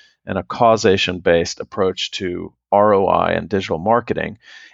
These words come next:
And lift is the causal behavior change created by your persuasive messaging,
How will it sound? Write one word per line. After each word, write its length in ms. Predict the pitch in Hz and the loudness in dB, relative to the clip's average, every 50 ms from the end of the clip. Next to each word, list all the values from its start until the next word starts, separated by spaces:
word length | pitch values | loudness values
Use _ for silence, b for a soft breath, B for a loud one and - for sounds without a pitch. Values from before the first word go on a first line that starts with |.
| B | B
And 220 | - 117 117 113 113 | -2 -2 0 0 0
lift 680 | 110 110 110 113 123 156 208 202 156 - - - - - - | 0 2 4 4 6 6 6 6 4 2 -2 -8 -12 -6 -2
is 220 | - 127 120 110 - | 0 0 0 0 2
the 200 | 117 110 104 - - | 2 2 2 0 -4
causal 960 | - - - - - 139 143 143 147 143 127 131 123 107 101 98 101 107 _ _ _ _ _ | -16 -16 -8 -2 2 4 4 4 4 2 2 2 2 4 4 2 0 -2 _ _ _ _ _
behavior 460 | - 104 104 120 131 135 131 127 110 | -10 -6 -2 0 0 0 0 -2 -4
change 640 | 98 - - - 113 95 90 90 90 90 92 - - _ | -4 -4 -4 -4 -2 -2 -4 -4 -6 -8 -10 -12 -14 _
created 800 | - - - - 113 104 107 113 123 135 139 117 107 101 98 - | -18 -16 -10 -8 -4 0 2 4 4 4 4 4 2 2 0 0
by 160 | - 104 92 98 | 0 2 2 2
your 180 | 98 95 90 | 2 0 -2
persuasive 680 | - - - 98 - - - 92 85 85 - - 85 - | -6 -6 -10 -8 -8 -4 -4 -2 -4 -4 -4 -8 -10 -8
messaging, 540 | - 69 69 - - - - - - - - | -8 -8 -8 -8 -10 -12 -12 -12 -12 -14 -18